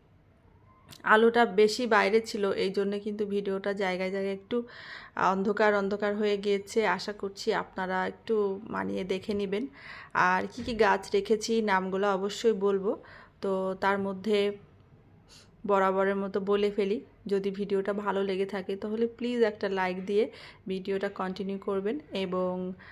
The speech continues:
আমার এই ছোট্ট চ্যানেলটি সাবস্ক্রাইব করে আমার সঙ্গে থেকে যাবেন, আমার পাশে থেকে যাবেন। আর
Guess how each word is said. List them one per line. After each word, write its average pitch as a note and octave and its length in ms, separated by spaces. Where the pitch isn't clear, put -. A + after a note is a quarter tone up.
আমার G3 240
এই G3+ 80
ছোট্ট A3+ 340
চ্যানেলটি G3+ 460
সাবস্ক্রাইব G3+ 600
করে G3 200
আমার F#3 220
সঙ্গে G#3+ 440
থেকে G#3 300
যাবেন, G3 300
আমার F#3+ 240
পাশে G3+ 320
থেকে G#3+ 300
যাবেন। F#3+ 300
আর F#3 320